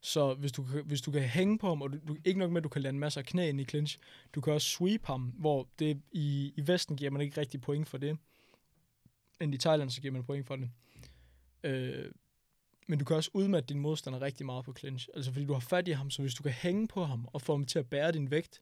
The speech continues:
samtidig med, at du giver ham knæ i maven, altså, så bryder han ned, og du tager hans energi. Så til sidst, når du kommer ind i clinch, så vil han, så vil han begynde at, at hænge med hovedet,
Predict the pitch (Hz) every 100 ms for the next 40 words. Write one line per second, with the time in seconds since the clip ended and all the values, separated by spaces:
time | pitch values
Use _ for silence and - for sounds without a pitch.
0 | _ _ _ - - 170 214 - 180 160
1 | 151 139 143 131 170 143 135 139 156 156
2 | _ _ _ _ _ _ - 120 147 123
3 | 156 151 139 151 185 151 131 135 175 160
4 | 131 139 127 156 139 123 120 - 190 -
5 | - 165 147 165 160 165 147 160 156 -
6 | 139 143 143 139 - 143 139 139 143 165
7 | 143 131 127 - - - _ 139 160 175
8 | 143 160 170